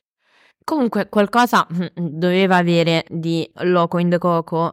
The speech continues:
il, <laughs> il medico legale di San Diego,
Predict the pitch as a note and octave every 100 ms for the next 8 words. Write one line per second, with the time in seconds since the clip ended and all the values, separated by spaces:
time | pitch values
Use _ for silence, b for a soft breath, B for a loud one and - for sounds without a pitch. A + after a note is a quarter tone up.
0 | - F3+ E3+ E3+ E3+ E3 - G#3+ - C#4+
1 | A#3+ G#3 D4 G3+ C4+ A#3+ - E4 D4+ G#3+
2 | F#3+ F3+ F3 F3 F3 F3 E3+ E3+ E3+ F3
3 | F3 E3 E3 E3 D#3+